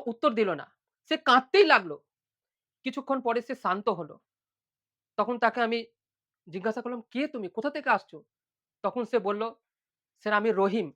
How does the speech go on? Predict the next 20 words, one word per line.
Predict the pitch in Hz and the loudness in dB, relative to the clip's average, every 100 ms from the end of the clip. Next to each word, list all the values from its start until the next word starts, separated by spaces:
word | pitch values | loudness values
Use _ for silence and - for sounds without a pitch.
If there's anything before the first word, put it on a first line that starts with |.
| - | -12
আমার | 180 202 | -6 -2
নাম | 202 202 | 2 2
রহিম। | 196 196 240 294 _ _ _ _ - | 2 -2 -2 -6 _ _ _ _ -6
আমি | 202 | -4
মুর্শিদাবাদ | 202 220 - 294 285 285 | -4 -6 -4 0 0 0
থেকে | 285 269 | -2 0
আসছি, | 220 - 190 | 0 -2 -14
স্যার।" | 160 143 _ _ _ _ - | -14 -16 _ _ _ _ -14
"মুর্শিদাবাদ | 170 226 330 349 330 | -8 -4 -2 0 0
থেকে | 330 330 | 0 0
আসছো? | 320 311 311 175 _ _ _ _ _ _ _ _ - | 0 0 -4 -6 _ _ _ _ _ _ _ _ -6
তুমি | 285 | -2
আমাকে | 285 285 | -2 2
না | 247 269 | 2 4
জানিয়ে | 294 320 | 2 0
চলে | 320 320 339 | -2 0 0
এলে?" | 330 214 - _ _ _ _ _ _ _ _ _ _ _ | 2 0 -2 _ _ _ _ _ _ _ _ _ _ _
বলল, | 202 240 | -4 -2
"হ্যাঁ, | 180 226 | 2 0
স্যার, | - 156 | 0 -6